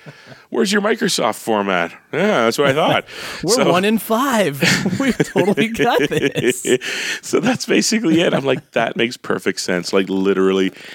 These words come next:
Speaker 1: they didn't hire a big art team or anything like that. It was just, you know, buried in the middle of the bar-, you know, it's just, like, for all we knew, they just kinda handed it off to the, you know, the project leader's,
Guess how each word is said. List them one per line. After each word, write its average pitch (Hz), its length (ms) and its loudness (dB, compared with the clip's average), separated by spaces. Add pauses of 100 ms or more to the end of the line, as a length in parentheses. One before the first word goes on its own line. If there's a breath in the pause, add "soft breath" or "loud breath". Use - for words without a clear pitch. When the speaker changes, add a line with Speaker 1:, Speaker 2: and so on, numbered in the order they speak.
(140 loud breath)
Speaker 1:
they 104 140 -2
didn't 98 380 -4
hire 92 400 0
a 87 60 -2
big 90 300 0
art - 220 -6
team - 220 -10
or 80 80 -6
anything 82 320 -6
like 80 180 -4
that. 82 300 -2 (100)
It - 140 -4 (120)
was 80 240 -6 (100)
just, - 540 -2 (1000 soft breath)
you 95 140 -4
know, 80 80 0
buried 101 500 2
in 95 160 0
the 87 80 -2
middle 90 400 2
of 85 320 -2
the - 100 -2 (200)
bar-, 90 400 0
you 120 100 0
know, 107 160 2
it's 98 160 0
just, - 240 -4 (240)
like, - 220 -2
for - 360 -6
all 127 160 4
we 113 140 4
knew, 101 240 2
they 95 140 2
just 90 280 -2
kinda 90 240 -2
handed 87 280 0
it 87 40 -2
off 85 200 0
to 85 140 -2
the, 85 220 0 (100)
you 92 100 -6
know, 80 100 -6
the 80 160 -4 (160)
project 87 340 -4
leader's, 82 460 -6